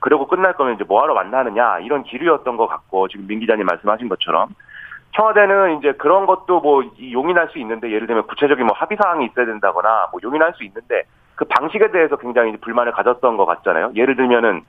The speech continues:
김경수 전 경남도지사 사면 문제와 관련돼서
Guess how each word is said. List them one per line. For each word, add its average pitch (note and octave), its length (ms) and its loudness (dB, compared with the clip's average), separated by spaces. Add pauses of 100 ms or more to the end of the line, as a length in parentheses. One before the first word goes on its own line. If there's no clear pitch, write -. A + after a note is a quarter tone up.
(260)
김경수 C3 1040 2 (100)
전 B2+ 180 0
경남도지사 A2+ 760 -2
사면 G#3 300 0
문제와 C#3 320 2
관련돼서 F#2 880 0